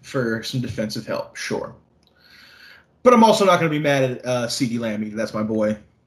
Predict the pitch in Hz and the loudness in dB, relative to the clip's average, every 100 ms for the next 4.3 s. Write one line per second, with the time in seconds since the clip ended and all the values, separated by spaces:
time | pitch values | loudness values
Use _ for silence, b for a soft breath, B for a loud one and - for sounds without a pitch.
0 | _ - 123 113 113 104 104 - - b | _ -2 0 0 -2 -2 -4 -8 -12 b
1 | b - 117 107 156 139 135 135 131 135 | b -2 -2 0 4 6 6 4 0 0
2 | 131 139 127 - 123 113 104 95 104 113 | 0 2 2 2 2 0 -2 -6 -6 -6
3 | 117 143 131 - - 135 139 147 160 147 | 0 2 2 -2 0 4 4 4 2 4
4 | 127 104 107 | 2 0 -4